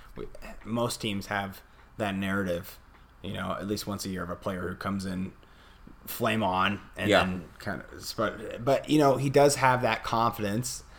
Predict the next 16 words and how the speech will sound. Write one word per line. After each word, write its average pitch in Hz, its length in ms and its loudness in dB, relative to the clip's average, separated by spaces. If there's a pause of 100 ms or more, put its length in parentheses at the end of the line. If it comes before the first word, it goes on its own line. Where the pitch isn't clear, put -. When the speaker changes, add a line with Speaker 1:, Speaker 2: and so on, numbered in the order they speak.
(320)
Speaker 1:
and 107 380 4
I 113 100 2
think - 600 -2 (340)
a - 80 -4
lot 113 380 8
of - 160 -2
people, 113 580 4
I 113 80 -2
think 110 180 -4
myself 110 440 2
included, 104 400 0
and 101 80 -4
maybe 101 200 -2
I'll 98 140 0
have 98 140 0
to 98 200 -4